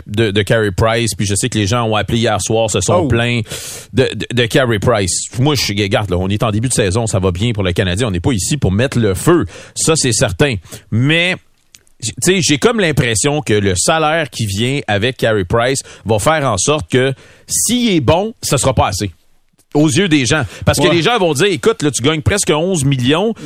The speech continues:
Speaker 2: Ouais.
Speaker 1: euh, tu gagnes un huitième de la masse salariale, même plus. Il faut que tu sois, euh, au-delà, faut que tu sois extraordinaire. Euh, et, et présentement, c'est pas le cas. Euh, Michael, je sais pas ce que t'en penses,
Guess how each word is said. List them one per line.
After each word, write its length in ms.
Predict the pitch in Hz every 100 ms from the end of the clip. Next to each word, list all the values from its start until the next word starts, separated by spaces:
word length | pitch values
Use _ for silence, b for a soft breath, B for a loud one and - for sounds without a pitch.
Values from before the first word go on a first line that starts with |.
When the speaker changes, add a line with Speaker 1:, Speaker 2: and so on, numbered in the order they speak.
| 123
Speaker 2:
Ouais. 120 | 101
Speaker 1:
euh, 40 | 117
tu 120 | 120
gagnes 180 | 165 165
un 100 | 180
huitième 420 | 202 165 185 208
de 40 | 170
la 80 | 135
masse 180 | 160 -
salariale, 520 | 147 131 123 170 196
même 340 | 139 151 123
plus. 440 | 127 151 233 - - 135 B B
Il 100 | 151
faut 200 | 170 262
que 80 | 262
tu 120 | - - -
sois, 460 | 190 214 247 269 - B B B
euh, 240 | 127 135 131 113 131
au-delà, 380 | - 269 185 196
faut 160 | 269 185
que 60 | -
tu 80 | 233
sois 100 | 262
extraordinaire. 1160 | 233 - - 208 302 226 120 147 151 127 82 101 _ 107
Euh, 340 | 123 127 123 113
et, 340 | 127 123 131
et 60 | 120
présentement, 720 | - 214 233 151 135 190 220
c'est 180 | - 110
pas 160 | 190
le 80 | 196
cas. 320 | - 151 185 - B B
Euh, 200 | 92 110
Michael, 300 | 113 120 147 165
je 40 |
sais 60 | 147
pas 120 | 143
ce 60 |
que 60 | 156
t'en 240 | 139 139
penses, 380 | 110 151 208 185